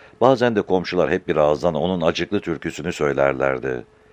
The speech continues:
Rüyamda Küçük Bey'in tatlı kumral yüzünü, uçları aşağıya doğru sarkan ince uzun bıyıklarını görürdüm. Bazen beni kucağına alırdı, yüzüme gülümserdi. Bazen de eli, yüzü ve elbiseleri kanlı kanlı olurdu. O zaman ağlayarak uyandığımı hatırlarım.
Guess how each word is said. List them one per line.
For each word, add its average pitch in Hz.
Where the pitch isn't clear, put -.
Rüyamda 147
Küçük -
Bey'in 113
tatlı 98
kumral 85
yüzünü, 78
uçları 107
aşağıya 92
doğru 82
sarkan 80
ince 101
uzun 85
bıyıklarını 80
görürdüm. 67
Bazen 143
beni 113
kucağına 82
alırdı, 67
yüzüme 90
gülümserdi. 67
Bazen 131
de 117
eli, 95
yüzü 82
ve 76
elbiseleri 80
kanlı 92
kanlı 69
olurdu. 64
O 147
zaman 131
ağlayarak 82
uyandığımı 76
hatırlarım. 67